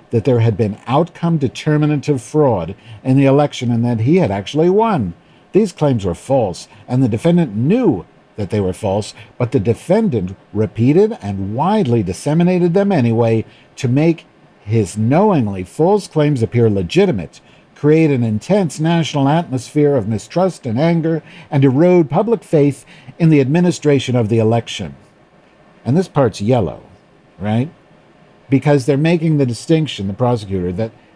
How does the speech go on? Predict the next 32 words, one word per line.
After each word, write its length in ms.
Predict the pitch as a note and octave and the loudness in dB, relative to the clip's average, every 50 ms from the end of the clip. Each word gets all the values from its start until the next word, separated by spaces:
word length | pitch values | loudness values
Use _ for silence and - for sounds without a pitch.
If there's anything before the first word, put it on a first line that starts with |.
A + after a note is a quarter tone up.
| _ - | _ -12
this 440 | A2 G#2+ G#2+ C#3+ F3+ G3 F3 - - | -10 -4 0 2 2 2 0 -4 -6
is 240 | - C#3 C#3 A#2+ A#2+ | -6 -4 -4 -2 -2
not 340 | C#3 D#3 D3+ C#3 C#3 C3+ - _ _ _ | -2 -2 -2 -2 -4 -6 -12 _ _ _
a 60 | - A2 | -8 -6
free 240 | - - C#3 C3 | -2 0 0 0
speech 420 | A#2+ - - - D#3 D3 C3+ - - | 0 -2 -2 0 0 0 0 -2 -6
thing, 280 | - A2 F2+ D#2+ C#2+ C2 - - _ _ _ - | -6 -6 -6 -6 -8 -12 -20 -20 _ _ _ -10
okay? 360 | A2 G#2 - C#3 D3 D#3+ F3 - - - - _ - - - _ - - _ _ | -8 -4 -2 -2 -2 -4 -6 -10 -16 -20 -20 _ -20 -20 -20 _ -20 -20 _ _
We'll 160 | - C#3 D3 | 0 0 0
talk 240 | B2 - D3 C3 A2+ | 2 2 0 0 0
about 220 | A#2 G#2 A2 A2 G#2+ | 0 0 0 0 0
more 180 | A#2 B2 A2 | 0 0 0
of 120 | G#2+ G2 F2 | 0 -2 -4
this 200 | G#2 F#2 - G2+ | -6 -8 -6 -6
later, 300 | G2 F2+ E2 C#2+ D2 D2 | -6 -6 -6 -8 -10 -12
but, 180 | C#2 C#2+ D#2 - _ _ _ _ _ _ - _ | -14 -16 -18 -20 _ _ _ _ _ _ -12 _
you 100 | - C#3 | -2 0
know, 120 | C3+ B2+ B2+ | 0 2 2
a 40 | B2+ | 0
lot 240 | C3 D3 D#3 D#3+ | 2 2 2 2
of 80 | E3 D3 | 2 2
these 140 | D3 C#3 A#2+ | 2 0 2
people 240 | - D3 B2+ B2 A2+ | 0 0 2 2 2
who 100 | A#2 A#2 | 2 2
didn't 220 | B2+ C3 B2+ B2 | 2 0 0 0
read 140 | C3 C3 A2+ | 0 0 0
the 60 | A#2+ | 0
indictment 320 | A#2 A2 B2+ C3 B2+ A#2 | 0 0 0 -2 -2 -2
will 80 | A2 G#2 | -4 -2
say, 160 | - - G#3 | -2 0 0
"Oh, 120 | A#3 B3+ C4 | 2 2 2
you're, 340 | B3 G#3+ F#3+ D3+ C#3 A#2+ | 2 2 2 2 0 -2